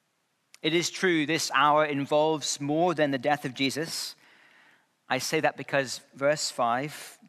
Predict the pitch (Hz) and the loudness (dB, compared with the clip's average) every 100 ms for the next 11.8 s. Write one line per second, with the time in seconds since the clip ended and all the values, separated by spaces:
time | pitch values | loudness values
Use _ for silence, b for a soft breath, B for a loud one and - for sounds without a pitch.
0 | - 139 135 - - 127 123 117 123 110 | -8 -6 -6 -8 -4 -2 -2 -2 0 0
1 | 123 - - 127 131 127 117 113 B B | -4 -8 -4 -2 -2 -4 -6 -8 B B
2 | B B B B _ 135 147 - 175 185 | B B B B _ 0 0 0 2 4
3 | 180 147 135 156 165 - 175 - - 120 | 4 2 2 4 4 4 0 0 -8 -4
4 | 156 165 156 170 156 - _ _ _ 135 | 2 4 4 2 0 -6 _ _ _ -16
5 | - 151 151 147 127 143 123 131 - 151 | -4 -2 -2 -4 0 2 0 -8 -8 -6
6 | 147 147 131 - 120 131 123 123 117 117 | -4 -4 -8 -12 -8 -8 -4 -4 -4 -6
7 | - 123 147 _ b b b b b _ | -8 -10 -12 _ b b b b b _
8 | _ 147 151 151 151 160 143 131 - 156 | _ -4 2 4 6 6 4 0 -4 0
9 | 156 151 - - 151 131 160 160 - 139 | 2 2 -2 -2 -2 0 0 0 -2 -8
10 | - 160 170 175 - - 135 156 175 165 | -4 2 2 2 -4 -2 0 0 0 -4
11 | 139 151 160 156 - 135 135 151 | -2 -2 -2 -6 -6 -4 -4 -8